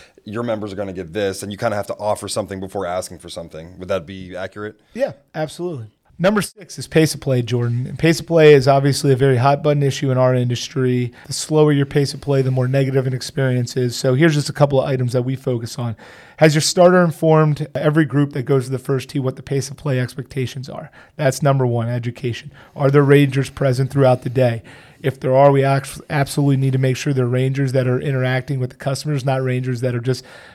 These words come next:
Speaker 2: driving around our golf course, not taking pace of play initiatives, uh, with the importance that they need. From a course setup perspective, is the course well marked? Do we have signage in the right locations? Are the green speeds fair? Are the tee placements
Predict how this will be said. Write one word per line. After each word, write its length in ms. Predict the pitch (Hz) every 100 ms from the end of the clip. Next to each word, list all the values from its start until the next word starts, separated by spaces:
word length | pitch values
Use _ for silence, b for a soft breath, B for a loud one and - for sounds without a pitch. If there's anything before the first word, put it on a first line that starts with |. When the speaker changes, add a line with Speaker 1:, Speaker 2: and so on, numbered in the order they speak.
| _
Speaker 2:
driving 300 | 147 143 135
around 200 | 139 131
our 80 | 120
golf 280 | 127 127
course, 280 | - 131 120
not 240 | 135 131 135
taking 360 | 139 127 120
pace 240 | 139 127 135
of 100 | 110
play 400 | 135 127 123 120 B -
initiatives, 760 | 135 131 127 135 127 123 113
uh, 200 | 143 135 120
with 140 | 127
the 80 | 131
importance 420 | 117 - 131 120
that 140 | 123
they 160 | 127 120
need. 260 | 123 120 117 B B -
From 160 | 151
a 40 | 143
course 300 | - 175 -
setup 480 | 170 165 147 - -
perspective, 540 | 135 - 139 127 123
is 120 | 127
the 60 | 123
course 300 | - 143 -
well 220 | 151 147
marked? 340 | 151 131 120 B B B
Do 80 | 143
we 60 | 147
have 80 | 143
signage 540 | - 165 170 160 120 127
in 60 |
the 80 | 131
right 240 | 135 143
locations? 680 | 151 131 - 151 147 131 117 -
Are 100 | 135
the 80 | 135
green 280 | 131 185 202
speeds 320 | - 139 117
fair? 400 | - 131 123 123 B B -
Are 100 | 143
the 120 | 139
tee 260 | 135 190 208
placements 640 | - 156 147 139 139 127